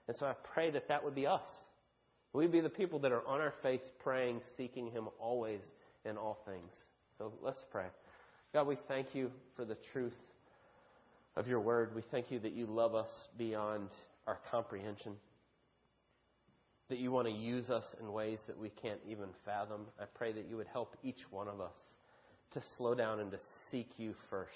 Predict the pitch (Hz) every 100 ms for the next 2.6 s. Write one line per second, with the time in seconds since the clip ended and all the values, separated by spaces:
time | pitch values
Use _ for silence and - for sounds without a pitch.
0 | - - - _ _ _ _ _ _ _
1 | _ - 165 139 135 139 135 120 - -
2 | - 135 131 - 117